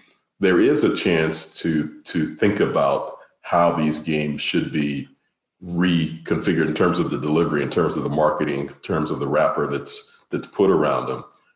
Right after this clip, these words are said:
But, but it does seem that, uh, unfortunately, uh, Tokyo and, and Japan j-, just is not well positioned to do that in the moment. That, that they,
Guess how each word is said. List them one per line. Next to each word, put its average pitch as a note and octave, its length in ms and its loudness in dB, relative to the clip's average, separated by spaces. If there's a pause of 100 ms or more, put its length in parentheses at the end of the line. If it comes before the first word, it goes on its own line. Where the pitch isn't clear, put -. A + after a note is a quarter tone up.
But, F2+ 240 2
but F#2+ 100 4
it F#2 100 4
does A#2+ 280 4
seem E2+ 220 2
that, D#2+ 360 -2 (160)
uh, F2 220 0
unfortunately, D#2+ 880 0 (140)
uh, D2+ 200 -2
Tokyo D2 580 0
and, D2 200 -6
and D2 120 -6
Japan E2 600 -2 (580)
j-, E2+ 240 -2
just F#2 260 0
is D#2 100 -2
not E2 280 2
well E2 200 2
positioned D#2+ 460 -2
to D2 100 -4
do D#2 140 -2
that D2 240 0
in - 100 -6
the C#2 80 -6
moment. - 480 -4
That, - 300 -8
that E2+ 180 -6
they, E2 380 0